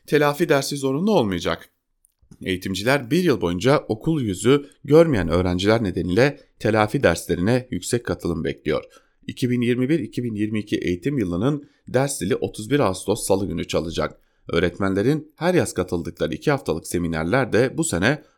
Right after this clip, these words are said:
Ağustos sonunda yapılacak. Eğitim programındaki bu sürpriz gelişmeler nedeniyle on sekiz milyon öğrenci ailesiyle bir milyon öğretmen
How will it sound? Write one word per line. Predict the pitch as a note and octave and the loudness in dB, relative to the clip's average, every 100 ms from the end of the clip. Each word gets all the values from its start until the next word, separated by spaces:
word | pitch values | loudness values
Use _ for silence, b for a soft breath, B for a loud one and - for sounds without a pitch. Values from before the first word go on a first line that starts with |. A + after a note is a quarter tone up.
| B | B
Ağustos | G#2+ C3+ - D3 - | -2 -2 0 0 0
sonunda | A#2+ G2 F2 | -4 0 -2
yapılacak. | - - - - C#2 - _ _ _ - | -2 -4 -8 -4 -6 -6 _ _ _ -4
Eğitim | E2+ E2+ C3 | -2 0 -2
programındaki | B2 G2 E2 D#2+ - - E2+ | 0 0 0 -6 -8 -10 -8
bu | B2 | -8
sürpriz | - B2 - C#3+ | -6 -6 -4 -2
gelişmeler | G#2 D#2+ - D#2 D2 | -2 -2 -6 -6 -6
nedeniyle | D#2 D2+ A#1 D#2 G#2 C#3 - _ _ - | -6 -8 -8 0 2 2 -2 _ _ -6
on | E3 | -4
sekiz | D#3 G#2 F2+ | -4 -6 -4
milyon | F2+ D#2 D#2+ - | -4 -4 -6 -2
öğrenci | F2+ D#2 D#2 - | -2 -4 -6 -4
ailesiyle | F2+ F2+ F2 - G#2+ F#2 A#2+ B B B - | -2 -2 -2 -4 0 2 2 B B B -2
bir | G3+ | 0
milyon | D#3 D#2+ D#2 - | 2 0 -2 -4
öğretmen | E2 D2+ - F#2+ C3 | -4 -4 -2 0 -2